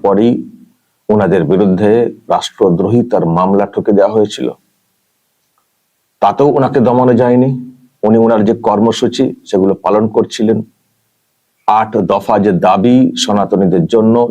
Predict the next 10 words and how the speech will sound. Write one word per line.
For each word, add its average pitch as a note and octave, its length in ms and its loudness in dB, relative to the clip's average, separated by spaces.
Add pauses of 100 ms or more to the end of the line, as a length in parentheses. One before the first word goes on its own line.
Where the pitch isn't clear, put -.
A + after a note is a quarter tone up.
সেই F#2+ 240 2
দাবিতে F2+ 300 0 (120)
সোচ্চার G#2 420 -4
হচ্ছিলেন A#2+ 440 -2 (1400)
এবং D#3 180 2 (120)
যে C#3+ 160 2
একটা D#3 140 -2 (140)
মঞ্চ F3+ 240 2 (160)
তৈরি A2 240 2
হয়েছিল F2+ 320 0